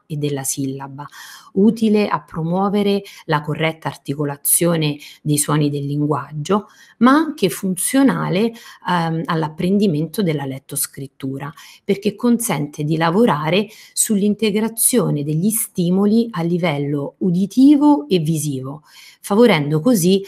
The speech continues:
l'associazione fonema-grafema. Ma soprattutto, in caso di bambini con disturbo dello spettro autistico, questa attività diventa preziosa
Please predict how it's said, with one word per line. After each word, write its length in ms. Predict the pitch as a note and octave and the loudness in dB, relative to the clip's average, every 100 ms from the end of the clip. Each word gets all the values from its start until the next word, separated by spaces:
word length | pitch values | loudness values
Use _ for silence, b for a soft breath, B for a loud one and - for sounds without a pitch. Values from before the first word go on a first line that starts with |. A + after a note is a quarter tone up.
| - | -4
l'associazione 1200 | D#3 D#3 - F#3 - A3+ - - D3 D3+ D#3+ E3+ B B | -4 -2 -4 -4 -4 -2 0 0 0 0 0 -2 B B
fonema-grafema. 1120 | - - G#3 D3+ D3 C#3+ C3 C#3 C3 C3 C#3+ - _ _ _ _ _ - | -4 2 4 4 0 -2 -4 -6 -8 -8 -10 -14 _ _ _ _ _ -4
Ma 80 | E3+ | -2
soprattutto, 1200 | - A#3+ A3 G3+ - F3+ D3+ - C3 D#3 D#3 - - | 0 0 2 0 -2 -4 -4 -4 -4 -4 -6 -16 -4
in 160 | E3 | -4
caso 320 | D3+ F3+ G3 F3 | 0 0 0 0
di 120 | D3 | 0
bambini 760 | C#3+ D3 C#3+ F3+ F3+ D#3 D3+ D#3 | -2 -4 0 0 2 0 -2 -6
con 180 | D#3 | -6
disturbo 500 | D3 D3 - F3+ E3 | -6 -6 -4 -2 -2
dello 220 | C#3+ D3 D3+ | -4 -4 -6
spettro 440 | - D3 C#3+ D3+ | -6 -8 -6 -4
autistico, 720 | D3+ D#3+ D3+ - C#3 D3+ D#3 B B B | -4 -4 -6 -8 -8 -6 -8 B B B
questa 300 | - A#3 A3+ | 0 0 0
attività 720 | G#3 - A3 A#3+ A3 F#3 F#3+ | -4 -4 0 0 4 2 2
diventa 460 | E3 E3 F3+ F3 E3 | 0 0 0 -2 -4
preziosa 840 | E3+ E3 - - D#3 D3 - D#3+ | -6 -6 -6 -2 -2 -2 -4 -4